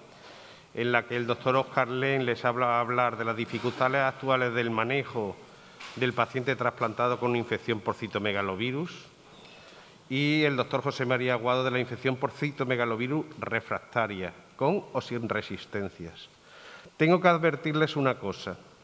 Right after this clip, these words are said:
Aunque es un simposio, eh, promovido por Takeda, no es un simposio para hablar de Maribavir.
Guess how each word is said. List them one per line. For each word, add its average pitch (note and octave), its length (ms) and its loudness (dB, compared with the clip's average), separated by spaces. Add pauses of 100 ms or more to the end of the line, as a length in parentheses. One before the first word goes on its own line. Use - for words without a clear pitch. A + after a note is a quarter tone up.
(500)
Aunque B2+ 340 4
es D3+ 80 2
un D#3 180 4
simposio, C3+ 1200 2
eh, G#2+ 840 0 (100)
promovido A#2+ 500 2
por A#2 200 -2
Takeda, C#3 440 -2
no C3+ 160 2
es C3+ 60 4
un C3+ 80 4
simposio C3+ 580 0
para A#2 240 2
hablar G2+ 300 0
de G2 80 -4
Maribavir. F2 640 -4